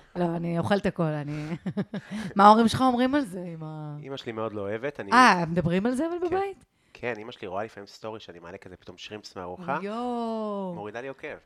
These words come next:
Speaker 1: מה?
Speaker 2: אמא שלי, אני מורידה לך עוקב, קובי.
Speaker 1: אה, לא, בצחוק, לא באמת מורידה עוקב.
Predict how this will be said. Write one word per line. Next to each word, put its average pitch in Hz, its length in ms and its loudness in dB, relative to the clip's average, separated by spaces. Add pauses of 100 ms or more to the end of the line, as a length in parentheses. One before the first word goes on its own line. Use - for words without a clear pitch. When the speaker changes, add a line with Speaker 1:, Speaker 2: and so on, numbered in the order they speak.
Speaker 1:
מה? 202 280 8 (480)
Speaker 2:
אמא - 200 -6
שלי, 110 280 -6 (400)
אני 107 140 -4
מורידה 135 240 6
לך 151 120 2
עוקב, 147 280 4
קובי. 127 300 2 (720)
Speaker 1:
אה, 254 160 2
לא, 233 140 0
בצחוק, 185 580 0
לא 196 60 0
באמת 302 300 2
מורידה 185 240 2
עוקב. 175 180 0